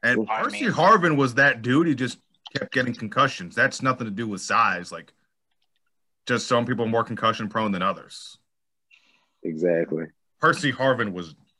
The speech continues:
Speaker 1: dirty. But, you know, and then, I mean, look at Julian Edelman. I mean, he's, he's just,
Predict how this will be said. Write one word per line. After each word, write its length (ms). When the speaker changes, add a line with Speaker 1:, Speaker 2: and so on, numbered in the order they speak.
Speaker 1:
dirty. 380
But, 280
you 60
know, 140
and 100
then, 240
I 60
mean, 260
look 160
at 100
Julian 360
Edelman. 480
I 100
mean, 120
he's, 500
he's 320
just, 400